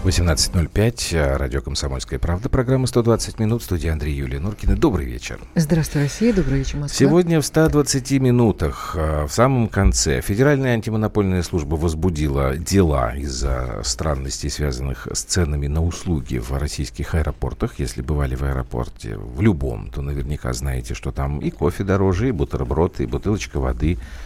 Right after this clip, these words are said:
Speaker 1: А чем это объяснить? Э, ничем объяснить невозможно. В девятнадцать часов, э,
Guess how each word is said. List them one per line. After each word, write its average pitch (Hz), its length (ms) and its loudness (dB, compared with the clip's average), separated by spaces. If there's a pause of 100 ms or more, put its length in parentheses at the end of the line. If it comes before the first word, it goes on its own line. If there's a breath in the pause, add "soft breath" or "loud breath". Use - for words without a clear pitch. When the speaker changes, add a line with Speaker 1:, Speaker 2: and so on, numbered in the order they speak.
(280 loud breath)
Speaker 1:
А 87 160 -6
чем 85 180 0
это 87 160 2
объяснить? 104 640 0
Э, - 280 -12 (300)
ничем 60 340 -10
объяснить 82 380 -6
невозможно. 110 640 2 (400 loud breath)
В 120 180 6
девятнадцать 147 580 2
часов, - 680 2
э, 92 540 6